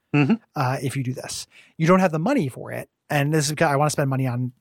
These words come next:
Speaker 2: different things. I wanna respec characters, and I want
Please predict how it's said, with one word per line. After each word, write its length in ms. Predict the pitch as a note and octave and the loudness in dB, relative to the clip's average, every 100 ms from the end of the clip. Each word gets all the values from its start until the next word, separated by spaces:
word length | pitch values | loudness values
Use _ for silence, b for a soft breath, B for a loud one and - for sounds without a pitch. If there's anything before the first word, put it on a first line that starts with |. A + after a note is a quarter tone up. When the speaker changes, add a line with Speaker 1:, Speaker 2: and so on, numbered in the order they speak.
| - | -6
Speaker 2:
different 240 | C3 A#2+ D3+ | -6 -2 4
things. 300 | G3 B2+ B2+ | 4 4 0
I 60 | |
wanna 360 | C3 C3+ C3+ C3+ | 0 2 2 0
respec 440 | C3+ D3 - C3+ | -2 -2 0 -2
characters, 540 | - C#3 B2 C3 B2 B2 | 0 -2 0 -2 -2 -2
and 80 | B2+ | -2
I 40 | |
want 340 | A#2+ A#2+ - | -2 -4 -6